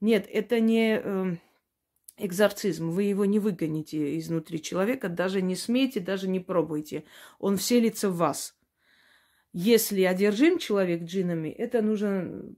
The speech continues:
профессионал, и не каждый мулла за это берется, не каждый это может делать. Тут делают, э, работу колдуны. Э, не одержимость джин-, джиннами идет речь, а именно если нападает,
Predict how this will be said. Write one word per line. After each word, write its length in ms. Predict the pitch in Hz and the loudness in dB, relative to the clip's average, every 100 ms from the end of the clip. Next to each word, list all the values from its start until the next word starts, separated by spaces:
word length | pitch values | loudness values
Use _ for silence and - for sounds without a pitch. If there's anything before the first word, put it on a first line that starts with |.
| - | -8
профессионал, 680 | 196 180 190 180 170 151 | -6 -4 -4 -2 0 0
и 40 | 165 | 0
не 140 | 185 | 0
каждый 320 | 190 196 175 | 0 -2 0
мулла 340 | 185 196 196 175 | 0 2 2 2
за 100 | 170 | 0
это 160 | 165 165 | -2 -2
берется, 420 | 190 233 247 180 | 0 0 -2 -4
не 100 | 170 | -6
каждый 280 | 196 180 170 | -6 -4 -6
это 140 | 170 | -4
может 280 | 165 170 165 | -4 -4 -4
делать. 380 | 160 139 139 - _ - - _ | -4 -4 -6 -14 _ -20 -20 _
Тут 220 | 240 220 | -2 -2
делают, 540 | 175 202 196 196 190 185 | -2 0 4 4 2 0
э, 300 | 170 170 165 | 0 2 2
работу 420 | 170 170 190 202 185 | 0 0 -2 -4 -6
колдуны. 580 | 190 170 180 160 165 _ - - _ _ | -6 -2 -2 -2 -4 _ -20 -20 _ _
Э, 200 | 185 190 - - _ | -4 -4 -4 -20 _
не 300 | - 208 240 269 | 0 4 6 6
одержимость 640 | 240 214 233 220 196 170 | 4 4 2 2 0 -2
джин-, 280 | 170 180 175 185 | -4 -6 -6 -6
джиннами 560 | 175 190 175 170 170 - | -4 -2 0 -2 -4 -6
идет 400 | 185 165 180 175 | -6 -2 -2 -2
речь, 340 | 175 156 - - | -2 -2 -6 -10
а 240 | - 175 | -4 -2
именно 480 | 175 220 247 220 202 | 2 2 4 2 0
если 420 | 180 185 180 185 185 | 0 -2 -2 -4 -2
нападает, 920 | 185 196 214 190 175 180 170 165 - | -2 -2 -2 -2 2 2 2 0 -8